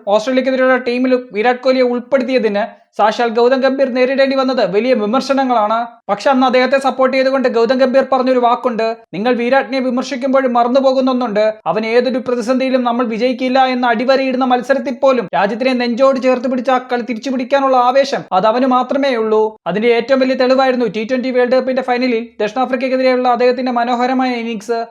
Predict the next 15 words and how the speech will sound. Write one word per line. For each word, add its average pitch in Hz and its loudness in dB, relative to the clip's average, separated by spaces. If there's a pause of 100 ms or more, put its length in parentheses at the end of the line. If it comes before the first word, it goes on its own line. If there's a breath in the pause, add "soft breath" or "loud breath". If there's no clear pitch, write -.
ഇപ്പൊ 180 0
ഇതാ 254 2
ഓസ്ട്രേലിയയുടെ 247 2
മണ്ണിൽ 254 0
ആദ്യത്തെ 233 0
ഇന്നിംഗ്സിൽ 254 -4
പരാജയപ്പെട്ടു 247 0
പോയെങ്കിലും 254 0
രണ്ടാമത്തെ 240 0
ഇന്നിംഗ്സിൽ 254 -4
വിമർശന 262 -4
കഴുകന്മാരെ 262 0
വലിച്ചെറിഞ്ഞ് 247 0
രാജാവ് 233 2
തിരിച്ചെത്തിയിരിക്കുന്നു, 233 -4